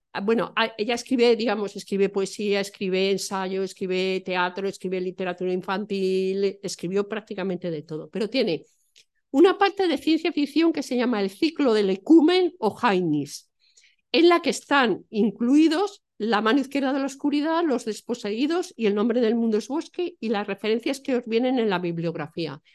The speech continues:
Esta parte del ecumen se-, es ver-, so-, son novelas individuales pero hay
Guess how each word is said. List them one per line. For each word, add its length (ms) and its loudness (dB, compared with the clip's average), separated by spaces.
Esta 340 -2
parte 320 0
del 160 2
ecumen 720 4
se-, 560 0
es 160 -2
ver-, 260 -4
so-, 400 -8
son 360 -2
novelas 680 0
individuales 1000 0
pero 480 0
hay 380 0